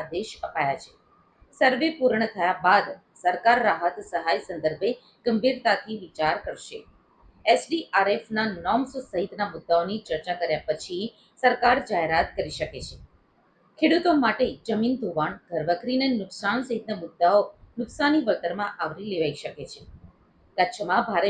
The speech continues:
વરસાદ આવ્યો છે, જેમાં માંડવી, મુન્દ્રા, અબડાસામાં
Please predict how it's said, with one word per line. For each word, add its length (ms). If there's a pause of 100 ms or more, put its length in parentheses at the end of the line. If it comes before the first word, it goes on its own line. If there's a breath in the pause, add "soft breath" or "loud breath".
વરસાદ 420
આવ્યો 260
છે, 160
જેમાં 340
માંડવી, 460 (300)
મુન્દ્રા, 380 (480)
અબડાસામાં 800